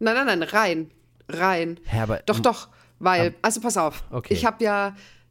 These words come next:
Speaker 1: als ich die Katzen rausgelassen hab, hab ich zuerst immer geguckt, dass ich mitkrieg quasi, wenn die rausgehen,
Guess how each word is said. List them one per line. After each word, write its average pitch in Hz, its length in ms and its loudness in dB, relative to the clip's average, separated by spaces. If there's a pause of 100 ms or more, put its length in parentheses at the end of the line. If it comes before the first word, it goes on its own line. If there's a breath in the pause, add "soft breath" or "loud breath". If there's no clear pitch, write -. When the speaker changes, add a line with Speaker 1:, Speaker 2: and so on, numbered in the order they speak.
Speaker 1:
als 196 200 0
ich 185 40 -8
die 190 100 -4
Katzen 196 260 -2
rausgelassen 240 560 0
hab, 226 140 -6
hab 196 120 -2
ich 185 140 -10
zuerst 202 320 -2
immer 202 100 -2
geguckt, 185 340 -4
dass 170 200 -2
ich - 220 -4
mitkrieg 208 520 0
quasi, 175 340 0
wenn 160 140 0
die 147 120 -2
rausgehen, 262 720 0